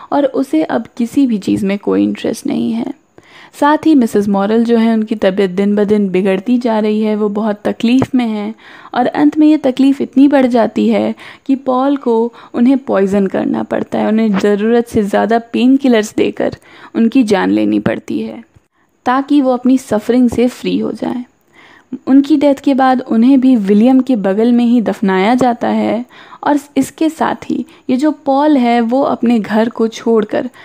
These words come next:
वहाँ से दूसरी जगह नॉटिंघम में शिफ्ट हो जाता है, इसलिए क्योंकि वो अब उस घर में नहीं रह सकता जहाँ उसकी माँ ना हो। मिसेस मॉरल की डेथ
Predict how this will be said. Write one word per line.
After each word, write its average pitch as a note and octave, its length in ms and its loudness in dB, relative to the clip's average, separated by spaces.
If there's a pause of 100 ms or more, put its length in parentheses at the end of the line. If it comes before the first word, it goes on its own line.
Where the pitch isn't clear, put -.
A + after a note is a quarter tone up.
(160)
वहाँ A#3+ 280 2
से D4 160 0
दूसरी G3+ 400 -2
जगह G#3 340 0
नॉटिंघम G#3 640 0
में G3 160 0
शिफ्ट G3 320 -2
हो G3+ 100 0
जाता - 340 -6
है, B3 260 -4 (460)
इसलिए D#4+ 480 2
क्योंकि C#4+ 400 -2
वो A#3+ 440 0 (200)
अब A3 160 -4
उस - 260 -2
घर A#3+ 200 0
में B3 120 4
नहीं G#3+ 340 2
रह A#3 180 2
सकता G#3+ 420 -2
जहाँ G#3+ 380 -2
उसकी G3 380 -2
माँ - 220 0
ना C4 100 0
हो। A3+ 300 -6 (840)
मिसेस D4 320 2
मॉरल D#4+ 320 4
की E4 140 0
डेथ C#4+ 240 2